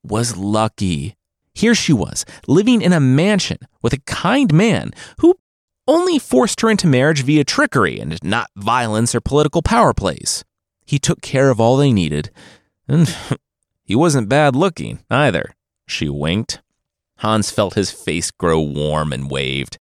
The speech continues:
"Oh, you." They should go get dinner. This continued on for another week until, one day, the princess asked, "Hey." She noticed that they had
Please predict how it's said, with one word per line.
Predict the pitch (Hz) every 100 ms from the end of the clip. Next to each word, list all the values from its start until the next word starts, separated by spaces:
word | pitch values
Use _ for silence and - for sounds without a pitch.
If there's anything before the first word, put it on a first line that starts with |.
| -
"Oh, | 151 151 107
you." | 76 58 62 71 76 85 _ _ _ _ _ _ _ -
They | 254
should | 277 175
go | 156
get | 123 98
dinner. | 90 69 87 - _ _ _ _ -
This | 277
continued | - 214 - 156 151 120
on | 117 117
for | -
another | 101 95 87
week | 85 73 - -
until, | 73 - 104 143 196 - _ _
one | 143 214 123
day, | 80 101 151
the | -
princess | - 320 220 160 -
asked, | 101 95 110 - - - _ _ _ _ _
"Hey." | - 277 156 78 - _ _ _ _
She | - - 240
noticed | 294 330 285
that | 196 175
they | 139
had | 117 123 117 101